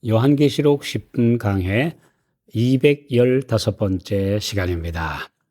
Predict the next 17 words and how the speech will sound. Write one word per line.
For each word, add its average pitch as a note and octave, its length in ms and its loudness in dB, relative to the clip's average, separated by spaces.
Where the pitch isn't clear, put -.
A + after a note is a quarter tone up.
오늘은 E3+ 340 4
계시록 D3+ 340 0
십사 B2+ 440 -2
장의 A#2+ 500 -2
열일곱 C#3 800 0
번째 C#3+ 680 -2
강해로 G#2 680 -4
첫째 F3 480 -2
천사의 C#3+ 600 2
기별에 A#2+ 360 0
대해서 C3+ 680 2
계속 B2+ 480 -4
우리가 G#2+ 440 -4
말씀을 G2+ 420 -4
나누고 G2 320 0
있는데요. G#2 720 0
오늘은 B2 560 2